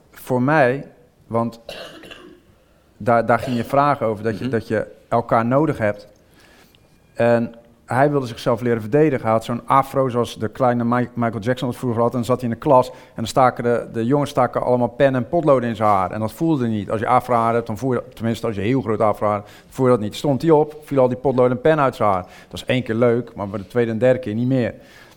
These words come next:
Speaker 1: En, en hij werd op een gegeven moment ook in elkaar geslagen. Toen zei hij tegen mij: "Ik wil mezelf leren verdedigen. Ik ga op vechtsport. Ga je mee?" En in die tijd, eh, was er in elk geval waar wij woonden helemaal niet zo heel veel, eh,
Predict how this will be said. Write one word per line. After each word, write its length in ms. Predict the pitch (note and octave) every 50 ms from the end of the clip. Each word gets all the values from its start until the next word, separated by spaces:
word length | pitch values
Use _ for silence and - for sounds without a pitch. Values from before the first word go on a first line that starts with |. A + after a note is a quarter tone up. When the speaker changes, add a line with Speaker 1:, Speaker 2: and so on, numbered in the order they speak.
| _ _
Speaker 1:
En, 320 | - B2 A#2+ A#2+ - -
en 160 | A#2 A#2 A#2 A#2
hij 320 | - - - - - A#2
werd 40 | A#2
op 120 | A#2 A#2
een 60 | A2+ A2
gegeven 80 | C3+ B2+
moment 180 | A2 A#2+ G#2 A#2
ook 80 | G#2+
in 80 | A#2 A2+
elkaar 280 | A2 - C#3+ C3+ C#3
geslagen. 320 | C3 - - G#2+ G#2+ A2 G#2
Toen 140 | - D#3+ C#3+
zei 140 | C3 B2
hij 80 | A#2 A2
tegen 220 | A2+ A2 A2 -
mij: 240 | A#2 G#2+ G#2 G#2 G#2 - -
"Ik 140 | - A2+ G#2
wil 100 | A#2+ A#2+
mezelf 280 | A#2+ G#2+ A#2+ A2+ A2+
leren 160 | A#2+ A#2 G#2+
verdedigen. 560 | - - - B2+ B2+ B2+ A2+ G2 F#2 - - -
Ik 100 | G#2 -
ga 100 | - A2+
op 100 | - -
vechtsport. 500 | - C3+ - - - A2 G#2+ G#2 - - _ _
Ga 180 | - - B2
je 120 | A#2 A2+ A2+
mee?" 340 | A#2 B2+ B2+ A2+ F#2 F2+ - - _ _ _ _ _ _ _ _ _ -
En 160 | G#2+ G#2+ G#2
in 100 | G#2 F#2+
die 160 | F#2+ C3+ C3
tijd, 420 | C3+ B2 A2 A2 G#2+ G#2+ - - - _ _ -
eh, 260 | - G#2+ G#2 G#2 G#2 G2
was 200 | G#2 A#2 A#2 -
er 140 | - G#2+ G#2 -
in 120 | A#2 A2+
elk 80 | A#2 A2
geval 160 | - - G#2
waar 160 | G2+ G#2 G2+
wij 200 | G2+ A#2 A#2+ B2
woonden 200 | A2+ A2 G#2 G2+ G2+
helemaal 220 | G#2 G#2 G#2 G#2
niet 140 | G#2+ G#2+ G#2
zo 100 | - G2
heel 240 | G2 G#2+ B2+ C#3 C3
veel, 320 | - G#2+ G#2 G2 - - - - - -
eh, 400 | G#2+ G2+ G2+ G#2 G2+ G2 F#2+